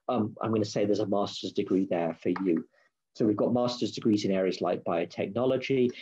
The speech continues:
but things like biotherapeutics, which is the design and development of biologicals as, as used in therapy.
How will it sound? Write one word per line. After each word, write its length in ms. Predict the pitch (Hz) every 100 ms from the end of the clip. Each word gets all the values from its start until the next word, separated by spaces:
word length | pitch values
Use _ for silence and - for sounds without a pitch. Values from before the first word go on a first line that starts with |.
| -
but 100 | -
things 160 | 185 -
like 240 | 139 123
biotherapeutics, 1080 | - 123 120 113 107 101 107 107 - - -
which 160 | - -
is 160 | -
the 80 | 104
design 640 | 98 107 104 117 120 117
and 100 | 104
development 600 | 101 95 90 76 82 82 - _
of 140 | 113 98
biologicals 920 | 98 92 98 113 107 - 82 82 - -
as, 140 | -
as 160 | - -
used 280 | 95 90 95
in 120 | 95 -
therapy. 420 | 90 82 73 101